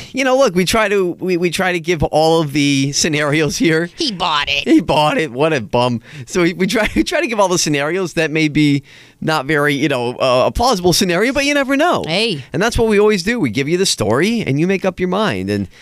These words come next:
Speaker 1: this is a guy who, again, was in the spot, worked for the N S A,
Speaker 2: Yeah.
Speaker 1: and says that someone, you know, the way he described him, I heard a couple of different interviews with Carl Wolf,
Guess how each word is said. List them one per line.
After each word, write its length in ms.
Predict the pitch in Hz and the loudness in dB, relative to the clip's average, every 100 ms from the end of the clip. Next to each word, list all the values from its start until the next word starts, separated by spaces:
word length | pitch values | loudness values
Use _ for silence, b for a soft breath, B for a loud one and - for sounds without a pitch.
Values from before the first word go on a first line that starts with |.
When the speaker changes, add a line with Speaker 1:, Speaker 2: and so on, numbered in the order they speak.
| B - | B -4
Speaker 1:
this 180 | 143 | -2
is 80 | - | -2
a 60 | 185 | -2
guy 340 | 156 147 156 | 0 0 0
who, 260 | 139 147 147 | 2 4 4
again, 440 | 131 190 147 165 - _ - | 2 -2 -2 -4 -8 _ -6
was 360 | 117 117 - - | 0 0 -2 -4
in 240 | 139 156 | -2 0
the 60 | 156 | -2
spot, 420 | - 127 160 196 _ _ | -2 0 0 -2 _ _
worked 240 | 101 143 143 | -2 -2 -2
for 60 | |
the 160 | 147 156 | -2 0
N 80 | 151 | 0
S 160 | 143 | -2
A, 280 | 147 147 208 - | -2 -2 -4 -6
Speaker 2:
Yeah. 260 | 175 170 143 - | -4 -4 -4 -6
Speaker 1:
and 160 | 120 | -4
says 260 | - 143 135 | -2 0 0
that 140 | 135 | -2
someone, 440 | - 147 156 156 147 b b b b b b | -2 -2 0 -2 -6 b b b b b b
you 120 | 175 | -2
know, 180 | 156 156 | 0 0
the 100 | 175 | 0
way 120 | 175 214 | 0 0
he 60 | |
described 460 | 185 180 196 185 170 | 0 -2 -2 -2 -2
him, 80 | 170 | -2
I 80 | |
heard 180 | 170 185 | 0 -2
a 40 | 175 | -2
couple 240 | 170 160 | -2 0
of 60 | 156 | 0
different 240 | 160 160 | 0 0
interviews 320 | 160 156 160 151 | 0 0 -2 -4
with 100 | - | -2
Carl 240 | 160 156 | 0 2
Wolf, 340 | 156 165 - | 2 -2 -6